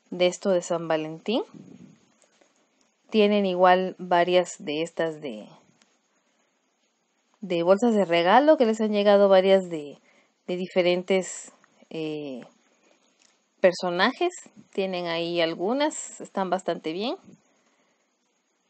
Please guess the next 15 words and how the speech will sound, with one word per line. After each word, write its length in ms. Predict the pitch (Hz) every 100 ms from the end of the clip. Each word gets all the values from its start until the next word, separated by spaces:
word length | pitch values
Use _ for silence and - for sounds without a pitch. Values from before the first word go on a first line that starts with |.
| _ _ _ _ _
Como 240 | - 196 202
siempre, 360 | 233 220 220
no 140 | 202 196
puede 160 | 196
faltar 400 | 190 170 180 185
en 60 | 180
estas, 400 | 175 185 - -
eh, 200 | - 143
bolsas 320 | 151 185 202 185
de 100 | 165
regalo 420 | 165 170 175 180
los 160 | 175
personajes 600 | - 165 170 160 165 170
de 120 | 143 131
Disney 500 | 190 247 269 247